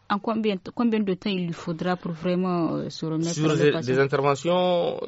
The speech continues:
Speaker 2: qui sont faites, bah, ou s-, sur des patients qui nécessitent une, une seule intervention, oui, après trois semaines à un mois de, de traitement, il peut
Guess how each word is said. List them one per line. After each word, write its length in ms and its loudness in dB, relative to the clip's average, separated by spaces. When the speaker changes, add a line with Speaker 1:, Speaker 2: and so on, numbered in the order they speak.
Speaker 2:
qui 100 -8
sont 200 0
faites, 380 -2
bah, 160 0
ou 260 -6
s-, 200 -14
sur 160 -2
des 140 4
patients 320 2
qui 100 -6
nécessitent 360 -4
une, 260 0
une 100 4
seule 200 8
intervention, 600 2
oui, 240 -2
après 960 4
trois 180 4
semaines 320 0
à 120 0
un 60 0
mois 260 0
de, 220 -2
de 100 -4
traitement, 320 -6
il 120 -4
peut 120 -6